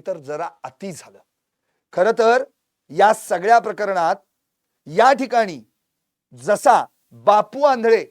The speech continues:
यांचा एफआयआर दाखल होतो, ती एफआयआर दाखल होताच त्यानंतर अगदी काही महिन्यांतच संतोष देशमुख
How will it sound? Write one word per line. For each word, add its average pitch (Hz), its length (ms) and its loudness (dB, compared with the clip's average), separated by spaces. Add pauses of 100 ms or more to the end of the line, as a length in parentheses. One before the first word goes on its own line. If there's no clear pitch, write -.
(200)
यांचा 196 540 -2 (120)
एफआयआर 247 420 2
दाखल 262 340 0
होतो, 247 260 0 (1080)
ती 262 100 -6 (160)
एफआयआर 269 480 2
दाखल 220 400 -2
होताच 196 640 -2 (600)
त्यानंतर 254 720 4 (960)
अगदी 208 340 -8
काही 247 320 -4
महिन्यांतच 269 680 -6 (240)
संतोष 165 600 -12
देशमुख 151 600 -18